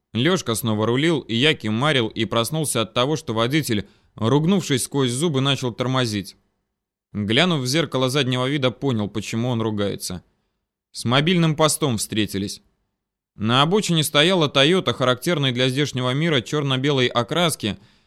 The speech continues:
возле которой, посверкивая светоотражающими полосками, нашитыми на форму, терлась парочка дорожных мытарей. А может, и не парочка, так как темень стояла, глаз выколи,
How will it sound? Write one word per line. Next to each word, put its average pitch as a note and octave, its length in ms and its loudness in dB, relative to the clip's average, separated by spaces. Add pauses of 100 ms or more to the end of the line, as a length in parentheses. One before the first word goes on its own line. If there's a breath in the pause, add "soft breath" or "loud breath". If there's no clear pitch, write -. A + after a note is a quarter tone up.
(160 soft breath)
возле D#3+ 400 2
которой, D#3+ 480 4
посверкивая B2+ 800 0
светоотражающими B2 960 0
полосками, B2+ 580 0
нашитыми A#2 480 -2
на A#2 140 0
форму, D3 480 0 (420 soft breath)
терлась F#3 440 2
парочка D#3+ 440 2
дорожных C#3 480 2
мытарей. G#2+ 540 -2 (500)
А A#2 220 0
может, D#3+ 320 0
и F3 60 2
не E3 120 2
парочка, A#2+ 640 0 (320)
так A#2 180 -2
как C3+ 160 2
темень C#3+ 300 0
стояла, D3 580 2
глаз B2 400 2
выколи, A2 440 -2